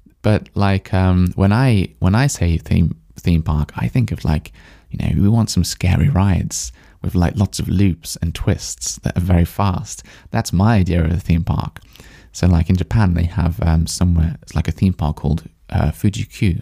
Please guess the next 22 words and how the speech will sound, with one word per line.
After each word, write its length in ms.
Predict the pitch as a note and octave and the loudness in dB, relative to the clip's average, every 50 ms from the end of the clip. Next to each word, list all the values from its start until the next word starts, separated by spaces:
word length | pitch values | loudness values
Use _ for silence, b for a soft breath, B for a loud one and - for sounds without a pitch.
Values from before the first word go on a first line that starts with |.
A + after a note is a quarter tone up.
| - | -4
I 80 | - A#2+ | -6 -6
think. 380 | - - - - G2 - - b b b b b b b b b _ | -4 -2 -4 -4 -4 -8 -12 b b b b b b b b b _
Q? 320 | - - F2+ G2+ A#2+ C#3+ - _ _ _ _ _ _ _ _ | -6 -4 -2 -2 -2 -2 -6 _ _ _ _ _ _ _ _
Q, 360 | - - E2+ E2 - - G#2+ - _ _ _ - | -8 -6 -4 -4 -4 -4 -8 -12 _ _ _ -10
I 80 | - - | -10 -4
think. 320 | - F#2+ F2+ - - - B B B B B B B | -2 -2 -2 -2 -4 -8 B B B B B B B
Um, 500 | - G#2 G2+ G2 G2 - G3 G2 F#2+ F#2 _ _ _ _ _ _ _ _ _ _ _ _ _ - - | -2 0 2 2 4 4 4 4 2 0 _ _ _ _ _ _ _ _ _ _ _ _ _ -10 -2
and 100 | - G2+ | 2 2
that's 200 | G2 G2 G2+ - | 2 2 2 2
more 180 | G#2 F#2 F#2 F#2 | 2 2 2 2
similar 420 | - F2+ F2 F2 E2 E2+ E2 - b b b b b b b b _ - | 2 2 4 4 4 4 2 2 b b b b b b b b _ -4
to 280 | - F2+ F2+ E2 D#2+ D#2+ - | -2 0 2 2 2 0 -2
what 320 | - F#2 F2 E2 D#2+ - - _ | -2 -2 0 0 -2 -2 -4 _
I 160 | - - E2+ D#2+ | -4 0 2 2
was 240 | D#2+ E2 E2 - | 4 2 2 0
thinking 320 | - D#2 E2 E2 G2 D#2+ D#2 | 2 0 0 2 2 2 2
of. 320 | D#2 D#2+ D#2+ E2 - - - | 2 2 0 -2 -6 -12 -8
That's 200 | - G2 F#2 - | -4 -4 -4 0
more 160 | - G2+ F#2+ F2 | 2 2 2 2
similar 360 | - - E2+ E2+ E2 E2 D#2+ | 2 0 2 4 4 2 2
to, 260 | - - E2+ D#2+ D#2+ | 0 0 0 2 2
um, 440 | D#2+ D#2+ D#2+ D#2+ E2 E2 D#2+ D#2+ | 4 2 2 2 2 0 0 -2